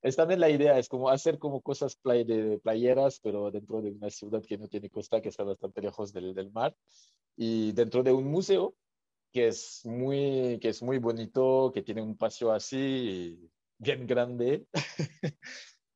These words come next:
y quizás demasiado porque es, es bien pesada, casi una, pesa entonces una media tonelada la obra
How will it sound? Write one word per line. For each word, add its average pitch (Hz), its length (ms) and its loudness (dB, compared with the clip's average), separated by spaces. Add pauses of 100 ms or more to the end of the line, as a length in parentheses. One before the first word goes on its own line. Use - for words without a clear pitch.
(340)
y 107 300 -2
quizás 165 260 0
demasiado 139 580 4
porque 127 360 0
es, 131 180 -6
es 135 220 -4
bien 170 240 4
pesada, 151 440 4
casi 165 220 0
una, 170 180 2 (220)
pesa 175 300 4
entonces 147 380 0
una 143 140 -2
media 131 280 2
tonelada 117 380 2
la 104 80 4
obra 117 360 0